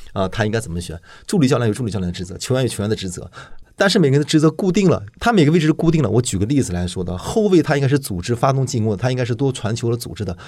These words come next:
中锋和大前锋是应该更多去拿篮板和防守的，前锋更应该是得分的，因为他有更多的球权去冲击的。但是不影响，因为个体后卫他的个人能力特别强的时候，他可以得很多分。比如说库里、艾弗森。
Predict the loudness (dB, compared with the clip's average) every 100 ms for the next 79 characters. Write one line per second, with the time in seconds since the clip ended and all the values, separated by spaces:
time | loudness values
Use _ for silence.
0 | -18 0 2 2 0 0 0 2 2 0
1 | 0 2 0 0 -4 -4 -2 -2 -2 -4
2 | -8 -6 -4 -4 -4 -8 -12 -18 -8 0
3 | 2 4 2 2 2 0 0 -6 -6 -2
4 | -2 0 0 0 -2 -2 -14 -20 -4 -2
5 | 0 0 0 0 -4 -2 -6 -2 -6 -6
6 | -14 -4 -4 -2 -4 -8 -10 0 4 6
7 | 6 4 2 -4 -4 2 4 4 2 0
8 | 0 0 2 2 2 -2 -2 0 2 2
9 | 0 0 2 2 2 0 0 -2 -2 -2
10 | -4 -4 -6 -6 -4 -2 -2 -2 -4 -6
11 | -8 -2 -2 0 0 0 -2 -2 -2 -2
12 | -4 -8 -6 -10